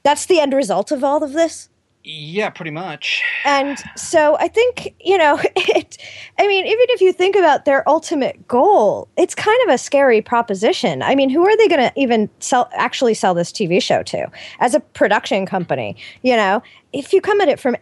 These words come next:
Speaker 1: any angle, it has such intense problems. And the other thing is, it's so easy to get people who have applied to defend this, everything about this. Because the truth is,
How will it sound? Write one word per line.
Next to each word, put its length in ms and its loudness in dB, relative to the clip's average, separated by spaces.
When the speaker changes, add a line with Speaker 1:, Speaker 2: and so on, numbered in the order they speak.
Speaker 1:
any 400 0
angle, 500 0
it 160 -2
has 600 -2
such 280 -2
intense 380 -2
problems. 560 -2
And 120 0
the 120 -6
other 300 2
thing 260 0
is, 400 -2
it's 160 -2
so 280 2
easy 300 -2
to 80 2
get 240 -2
people 480 -10
who 340 4
have 200 -2
applied 680 0
to 320 2
defend 440 0
this, 400 -4
everything 420 0
about 300 -8
this. 400 -20
Because 400 -2
the 100 -4
truth 340 0
is, 360 0